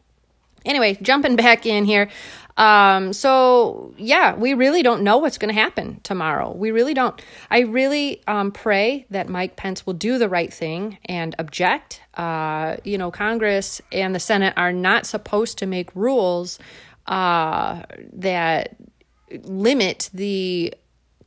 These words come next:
the, uh, scope of what the president, vice president can do in this situation, right? It's dictated by the Constitution. But since, um, and I'm sorry, I'm sure you can hear my cat in the background.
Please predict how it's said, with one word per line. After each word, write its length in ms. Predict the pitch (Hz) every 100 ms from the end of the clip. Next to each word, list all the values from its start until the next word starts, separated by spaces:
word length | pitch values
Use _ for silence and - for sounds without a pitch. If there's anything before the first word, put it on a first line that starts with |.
| _ _ _ - -
the, 360 | 196 180 170 -
uh, 520 | 175 160 - - - - - -
scope 520 | - - 262 247 -
of 180 | 190 180
what 480 | 185 185 - - -
the 460 | - - 185 175 170
president, 420 | - 208 190 180
vice 200 | 175 170
president 340 | - 185 175
can 180 | - 180
do 280 | 190 294 220 - - - -
in 340 | 220 226 214
this 200 | 185 185
situation, 680 | - 170 190 220 233 160 160
right? 240 | 165 214
It's 220 | 240 233
dictated 840 | - 160 277 - - 185 180 170
by 300 | - 180 196
the 100 | 180
Constitution. 960 | - 185 170 - _ - 330 - - - - - _ _ -
But 300 | 202 190 - -
since, 540 | - - 214 196 - -
um, 280 | 180 170 -
and 100 | 302
I'm 80 |
sorry, 360 | 339 - 139 135
I'm 160 | - 196
sure 240 | - 190
you 140 | 202 214
can 140 | 202
hear 180 | 165 175
my 160 | 170 -
cat 340 | - 147 -
in 40 |
the 60 | 190
background. 540 | 196 196 220 220 226